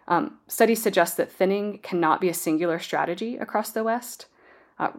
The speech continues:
research led by Curtis Bradley found that forests that had been selectively logged actually experienced more severe fires. And this is across about fifteen hundred fires over three decades that they looked at.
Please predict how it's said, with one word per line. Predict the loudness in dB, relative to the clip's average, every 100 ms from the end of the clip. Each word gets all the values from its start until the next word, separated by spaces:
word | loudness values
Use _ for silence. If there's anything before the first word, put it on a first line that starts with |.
| -12 -4
research | -2 2 2 0 -2
led | 2 2 2 0
by | 2 2 -2
Curtis | -2 -2 -2 -4
Bradley | 0 2 2 0 -2 2
found | 4 4
that | 0
forests | 0 2 2 2
that | 2 2
had | -2
been | -4 -6
selectively | -2 -2 -2 -4 -4 -4
logged | -2 -2 -2 -4 -6 0
actually | 0 0 -6
experienced | -6 -6 -2 -2 -4 -6
more | -2 0
severe | 0 -2 0 0
fires. | 0 -2 -4 -6 -10 _ -20 -20 -20 -6
And | -2
this | 2
is | 4 2
across | 4 4 4
about | 4 4
fifteen | 2 -4 -2 -2
hundred | 0 -2 0
fires | 0 0 -2
over | -4 -6
three | -6 -2 -2
decades | -2 -2 -4 -4
that | -6
they | -6
looked | -6 -4
at. | -4 -4